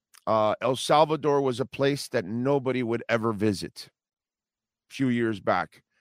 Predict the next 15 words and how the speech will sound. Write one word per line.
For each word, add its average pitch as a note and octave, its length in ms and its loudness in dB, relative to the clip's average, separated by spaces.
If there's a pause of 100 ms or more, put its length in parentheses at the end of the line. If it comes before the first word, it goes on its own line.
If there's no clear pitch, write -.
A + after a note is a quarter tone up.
(420)
with A#2 380 2
all C3 180 6
the B2+ 120 0
gangs C#3 840 4
and A2+ 220 -4
all C#3 340 8
the B2+ 80 2
crime, C#3 920 2
and G#2+ 280 -6 (440)
El A#2 140 -2
Salvador C#3 800 2
was B2+ 520 2
a A#2+ 220 -6 (100)
absolute C3 1000 -2 (180)
disaster. A#2 840 -2